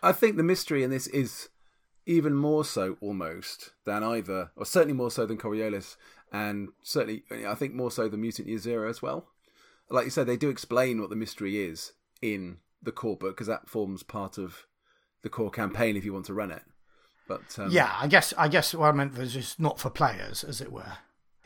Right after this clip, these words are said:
Speaker 1: No, but I know, but I think it, it's also
Speaker 2: Yeah.
Speaker 1: that about the game as well, like, if, if having, having that kind of mystery, as it were.
Speaker 2: Yeah. So, and I got a sneaking suspicion that the mystery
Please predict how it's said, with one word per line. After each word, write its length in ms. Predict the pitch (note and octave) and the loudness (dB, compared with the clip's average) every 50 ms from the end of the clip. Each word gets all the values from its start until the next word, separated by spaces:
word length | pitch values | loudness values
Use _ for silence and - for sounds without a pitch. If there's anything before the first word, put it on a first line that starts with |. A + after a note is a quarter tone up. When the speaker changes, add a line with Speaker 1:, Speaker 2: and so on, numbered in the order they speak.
| - - | 0 4
Speaker 1:
No, 140 | A3+ E3+ | 4 6
but 100 | C3+ D#3 | 8 8
I 80 | D#3 E3 | 8 8
know, 160 | D#3 C3+ B2 | 8 8 8
but 100 | A2+ B2+ | 6 6
I 40 | B2 | 4
think 160 | - D3+ C3 | 2 0 0
it, 180 | B2+ B2 - - | -2 -4 -4 -4
it's 100 | C#3 C3+ | 0 2
also 220 | D#3+ D3+ C3 - A#2 | 4 4 4 2 0
Speaker 2:
Yeah. 40 | |
Speaker 1:
that 180 | G#2+ A#2 - - - | 0 0 0 -2 -2
about 240 | A2+ A#2+ A2+ G#2 - | 2 2 2 2 2
the 60 | A#2 | 0
game 300 | - A#2 B2 C3+ B2+ A2 G2+ | 2 4 4 4 2 0 -2
as 100 | F#2+ A#2 | -2 -2
well, 160 | A#2+ G#2+ G2 | -2 0 0
like, 200 | G2 G2 - G2 | -2 -4 -4 -6
if, 220 | G2+ F#2+ - - - | -8 -10 -10 -12 -16
if 120 | - - | -12 -8
having, 340 | - A2 F#2+ F#2 F#2 F#2 D#2 - - - - - - - - - - - - | -6 -4 -4 -4 -6 -8 -10 -12 -18 -20 -18 -16 -16 -16 -16 -16 -18 -12 -8
having 240 | - A2+ G2+ G2+ G2 | -6 -4 -4 -2 -2
that 180 | G#2 G#2 - - | -4 -4 -4 -4
kind 160 | G2+ G2 F#2 | -6 -6 -4
of 80 | E2+ | -2
mystery, 440 | G#2 G#2+ G2 - - F#2+ F2+ F2+ F2 - | -2 -2 -2 -2 -6 -6 -8 -8 -10 -12
as 100 | G2 F#2 | -10 -8
it 80 | G#2 - | -6 -4
were. 220 | F#2 G2+ F#2 F2 - - - - _ - - - - B2 | -2 -4 -4 -4 -6 -12 -20 -20 _ -20 -20 -18 -14 -14
Speaker 2:
Yeah. 180 | A#2+ A2 - - _ _ _ _ _ _ _ - D3 C#3 | -12 -12 -14 -18 _ _ _ _ _ _ _ -14 -12 -4
So, 340 | - - F#3+ F3+ F3 E3 - - - | 2 6 6 8 6 6 2 0 2
and 140 | - D#3 E3 | 4 6 8
I 180 | F#3+ A#3+ C#4 C#4 | 8 8 8 6
got 120 | B3 B3+ | 6 2
a 40 | G3+ | 0
sneaking 360 | D#3+ - G#3+ F#3 - - D#3 D3 | 0 0 0 0 0 0 -2 -2
suspicion 480 | - D#3+ D3 - - D3 - D#3 C3+ C3+ | -2 -4 -4 -4 -4 -2 -2 -2 -2 -2
that 120 | C#3+ D3 | -2 -2
the 80 | D3+ C#3 | -2 0
mystery 540 | D3 E3+ F#3 - - - E3 D3 C#3 C#3 | 0 0 0 -2 -2 0 0 2 0 -2